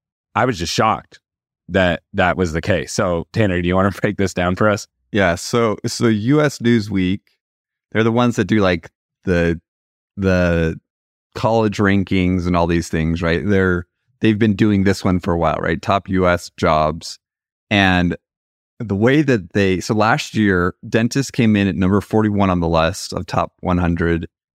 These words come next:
Speaker 2: and now they're top ten. What's interesting, though, is in two thousand seventeen, they were the top job, number one.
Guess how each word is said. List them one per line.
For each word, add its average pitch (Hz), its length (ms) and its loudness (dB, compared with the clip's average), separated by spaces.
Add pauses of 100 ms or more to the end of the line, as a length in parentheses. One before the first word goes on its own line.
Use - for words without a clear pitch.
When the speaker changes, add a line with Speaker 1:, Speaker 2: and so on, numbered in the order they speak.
(180)
Speaker 2:
and 95 120 2
now 110 280 2
they're 90 640 0 (920)
top - 340 -4
ten. 92 480 -2 (720)
What's 107 280 0
interesting, 113 480 2
though, 95 160 2
is 92 100 0
in 92 120 0
two - 160 -2
thousand 113 280 0
seventeen, 104 500 0
they 95 120 2
were 87 100 2
the 85 100 -4
top - 300 -4
job, 50 320 -4 (720)
number 98 260 2
one. 85 340 -2